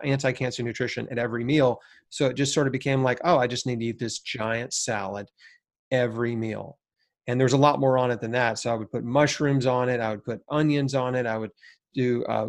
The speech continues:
like, garbanzo beans or lentils or mung beans. I would, uh, do sprouts on there, uh, chop up peppers, uh,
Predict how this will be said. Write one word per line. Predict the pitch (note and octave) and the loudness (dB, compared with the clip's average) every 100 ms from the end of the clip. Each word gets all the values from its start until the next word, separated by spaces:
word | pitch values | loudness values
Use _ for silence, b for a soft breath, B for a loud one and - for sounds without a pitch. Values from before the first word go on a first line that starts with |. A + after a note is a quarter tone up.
| - | -2
like, | A2+ A2+ | -2 0
garbanzo | A#2 A2+ D#3 D#3+ D#3 | 0 4 4 4 2
beans | C#3+ D3 D3 A#2+ | 2 2 2 0
or | A2+ | 0
lentils | B2+ D#3+ E3 D3+ D3 A#2 | 0 2 2 2 0 0
or | |
mung | A2+ D#3 D3 | 0 2 2
beans. | C#3+ C#3+ C#3 C3+ C3+ | 0 2 0 0 -4
I | G#2+ | -8
would, | A2 G#2 _ b b _ - | -6 -8 _ b b _ -6
uh, | G#2+ A2+ | -6 -6
do | C3+ A#2 | -6 -6
sprouts | - - F3+ F#3+ - | -6 4 6 6 4
on | D3+ D3 | 0 2
there, | D3 C#3+ C#3+ - B2 | 2 4 2 0 -6
uh, | A2+ - _ | -6 -8 _
chop | - D3+ C#3 | -2 0 2
up | C3 - | -2 -2
peppers, | - G3+ F#3+ F3 E3+ D#3+ - b b b _ - | 0 2 4 4 2 0 -6 b b b _ -12
uh, | G#2+ A#2 | -10 -8